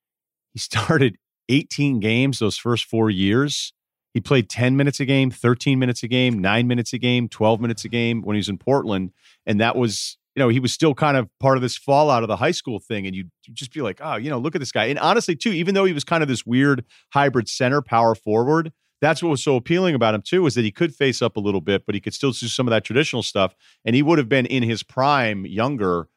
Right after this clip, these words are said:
a really nice player today because he was a really, I thought, a pretty good athlete. Then he slowed down a little bit. But after that Pacers thing, I mean, it was over. Like, his career was kinda, like, over by the time he was twenty-nine,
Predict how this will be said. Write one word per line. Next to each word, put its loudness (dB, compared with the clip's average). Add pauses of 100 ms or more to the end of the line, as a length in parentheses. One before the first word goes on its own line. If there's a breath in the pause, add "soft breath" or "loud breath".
(180)
a -2
really 2
nice -2
player -4
today 0 (220)
because -2
he -4
was -2
a -2
really, 0 (200)
I 2
thought, 0
a -2
pretty -4
good 0
athlete. 0
Then -4
he -4
slowed -2
down 0
a -4
little -2
bit. -2 (320)
But 2
after 2
that 4
Pacers -2
thing, -4
I -4
mean, -2
it -2
was -2 (120)
over. -2
Like, -6
his -2
career 2
was 0
kinda, -2
like, 0
over 2
by 2
the -2
time -2
he -4
was -8
twenty-nine, -4